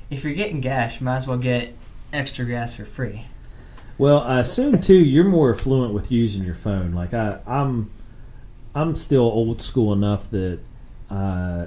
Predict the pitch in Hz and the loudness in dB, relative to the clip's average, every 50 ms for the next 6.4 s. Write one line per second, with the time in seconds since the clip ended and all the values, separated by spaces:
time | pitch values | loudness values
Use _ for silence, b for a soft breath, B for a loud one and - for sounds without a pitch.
0 | - - 113 135 120 101 - - 110 101 101 101 95 95 92 92 92 95 101 107 | -4 -2 0 0 0 0 -2 -2 -2 0 0 0 0 0 0 0 0 0 0 0
1 | 101 - 98 90 - - - 101 104 107 107 98 92 95 110 107 - - 117 101 | 0 -2 -2 -4 -4 -2 -2 0 0 0 0 -2 -2 -2 -2 -2 -2 -2 -4 -4
2 | 87 113 104 95 95 113 101 95 95 98 107 113 117 113 - - 92 92 117 147 | -2 -2 -4 -4 -2 -2 -4 -2 0 0 0 -2 -2 -4 -6 -6 -4 0 2 2
3 | 165 156 131 113 104 101 98 107 120 117 113 117 113 104 98 87 - - 104 101 | 2 2 -2 -4 -6 -4 0 4 6 6 8 6 6 4 2 0 -2 -4 -2 0
4 | 101 98 95 90 87 85 87 82 - - - 90 87 82 78 80 82 - 139 135 | 0 0 -2 -4 -6 -8 -8 -10 -10 -6 -6 -4 -4 -4 -6 -6 -2 0 0 2
5 | 135 - 123 117 113 95 104 101 98 95 95 - - 120 107 98 92 92 92 92 | 2 2 2 2 2 0 0 -2 -2 -4 -6 -6 -4 -2 -2 0 0 -2 -2 -4
6 | 92 - - 92 82 85 85 87 | -4 -6 -6 -8 -6 -6 -8 -10